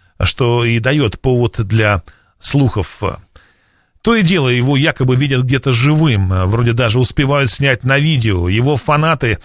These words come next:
так же, как в своё время фанаты Элвиса Пресли, уверены, что он жив и прячется где-то до поры до времени, чтобы воскреснуть, как Иисус из Назарета.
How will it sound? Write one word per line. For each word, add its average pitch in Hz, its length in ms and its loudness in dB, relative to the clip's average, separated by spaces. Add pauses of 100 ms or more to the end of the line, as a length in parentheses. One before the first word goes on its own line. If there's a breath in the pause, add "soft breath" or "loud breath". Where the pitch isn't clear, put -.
(300 loud breath)
так 139 200 2
же, 131 80 0
как - 160 -4
в - 60 -8
своё 131 200 0
время 127 260 0
фанаты 123 480 -2
Элвиса 127 400 0
Пресли, 131 400 0
уверены, 131 460 2
что 139 240 -2
он 135 200 2
жив 147 500 0
и 131 360 0 (280 loud breath)
прячется 151 580 0
где-то 123 300 -2
до 110 140 -2
поры 117 280 0
до 107 140 0
времени, 123 480 0 (360 soft breath)
чтобы 120 280 0
воскреснуть, 110 760 -2
как - 260 -4
Иисус 113 540 0 (400 soft breath)
из 104 160 2
Назарета. 95 640 0